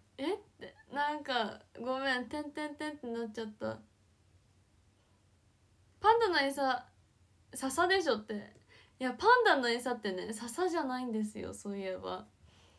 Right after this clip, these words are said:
パンダの餌は、なんだっ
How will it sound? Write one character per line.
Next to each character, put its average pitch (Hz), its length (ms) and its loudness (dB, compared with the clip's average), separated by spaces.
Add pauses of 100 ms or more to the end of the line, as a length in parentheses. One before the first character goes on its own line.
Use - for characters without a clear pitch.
(260)
パ 302 160 -4
ン 294 80 -8
ダ 254 100 -4
の 214 180 -2
餌 220 280 -4
は、 226 420 0 (2250)
な 233 80 -8
ん 214 60 -6
だ 202 60 -8
っ 196 40 -16